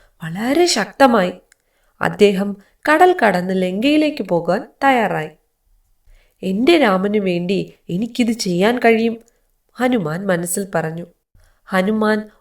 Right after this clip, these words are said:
ഒരു വലിയ മലയുടെ മുകളിൽ നിന്നുകൊണ്ട്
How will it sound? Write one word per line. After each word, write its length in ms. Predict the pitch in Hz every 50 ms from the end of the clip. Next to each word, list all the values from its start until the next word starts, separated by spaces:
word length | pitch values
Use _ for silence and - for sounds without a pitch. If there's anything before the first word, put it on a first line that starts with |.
| _
ഒരു 160 | - 302 320 339
വലിയ 580 | 294 220 180 175 185 190 240 269 285 311 330
മലയുടെ 560 | 302 247 202 170 160 165 208 247 262 254 233
മുകളിൽ 500 | 240 202 180 175 190 220 254 277 269 247
നിന്നുകൊണ്ട് 680 | 214 180 170 170 160 160 165 160 160 165 190 175 160 170